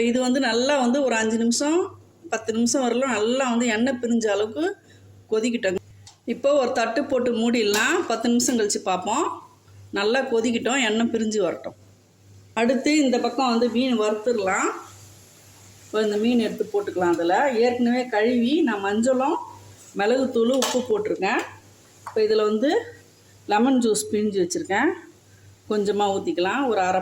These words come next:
பழம் அளவு ஊத்திக்கலாம். இது அரை கிலோ வஞ்சர மீனுங்க இது. இதை நல்லா வந்து மிக்ஸ் பண்ணி விட்டுருங்க. இப்போ குழம்பு மிளகாத்தூள் போட்டுக்கலாம்.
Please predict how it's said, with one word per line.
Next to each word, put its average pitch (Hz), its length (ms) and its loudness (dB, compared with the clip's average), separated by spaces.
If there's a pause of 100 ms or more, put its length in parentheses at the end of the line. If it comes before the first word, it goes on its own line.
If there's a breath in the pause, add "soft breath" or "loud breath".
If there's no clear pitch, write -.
பழம் 196 240 0
அளவு 202 240 0
ஊத்திக்கலாம். 185 440 -4
இது 233 100 -2 (120)
அரை 226 200 2
கிலோ 240 160 2 (200)
வஞ்சர 233 300 2 (100)
மீனுங்க 190 360 2
இது. 185 160 2 (360)
இதை 208 100 0 (140)
நல்லா 208 220 -2
வந்து 208 200 0
மிக்ஸ் 208 240 -4
பண்ணி 214 200 0
விட்டுருங்க. 170 360 0 (2750)
இப்போ - 140 -2 (140)
குழம்பு 233 300 2
மிளகாத்தூள் 180 480 0
போட்டுக்கலாம். 175 480 -2